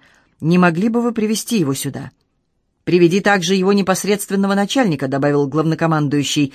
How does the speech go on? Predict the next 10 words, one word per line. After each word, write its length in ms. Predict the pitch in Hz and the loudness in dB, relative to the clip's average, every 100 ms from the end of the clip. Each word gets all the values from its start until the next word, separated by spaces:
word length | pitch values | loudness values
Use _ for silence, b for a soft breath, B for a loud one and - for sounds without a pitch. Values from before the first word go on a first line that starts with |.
| B - | B -4
"Мигом!" 600 | 147 202 247 160 139 127 _ _ _ _ _ _ _ _ _ _ _ _ _ _ - | 2 4 4 2 -2 -6 _ _ _ _ _ _ _ _ _ _ _ _ _ _ -4
Когда 260 | 165 151 | 0 0
посыльный 540 | 160 170 - 165 156 143 | 0 -2 0 0 0 0
заторопился 600 | 147 156 151 156 - 147 | 0 0 0 0 0 -4
к 80 | |
двери, 460 | 131 147 180 208 214 b b b b b | -4 0 2 2 -2 b b b b b
снаружи 480 | - 165 156 180 185 | -2 0 2 2 2
донёсся 420 | 165 165 165 175 | 2 2 -2 -4
протяжный 580 | 170 170 151 147 143 147 | -2 -2 0 -2 -2 -2
вой. 400 | 135 147 139 | 0 0 -2